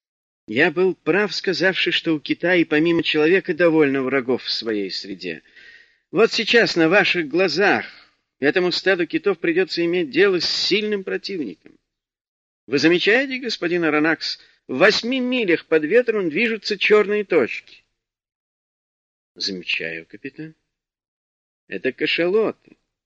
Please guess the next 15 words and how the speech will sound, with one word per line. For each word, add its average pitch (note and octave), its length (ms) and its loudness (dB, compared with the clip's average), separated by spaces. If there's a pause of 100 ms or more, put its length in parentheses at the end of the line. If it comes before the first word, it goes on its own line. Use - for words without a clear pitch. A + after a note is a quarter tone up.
(800)
Страшные D#3+ 600 2
животные. E3 600 -6 (1300)
Я D#3 200 6
встречал F#3+ 460 4
целые G#3 440 6
стада F#3 500 2
кашалотов, D#3+ 680 4
от B2+ 200 -2
двухсот E3+ 600 4
до F#3 140 2
трехсот F#3 520 0
особей. F2+ 540 -2 (920)
Вот B2 280 0
этих-то D3+ 640 0
кашалотов, G#2 1000 -2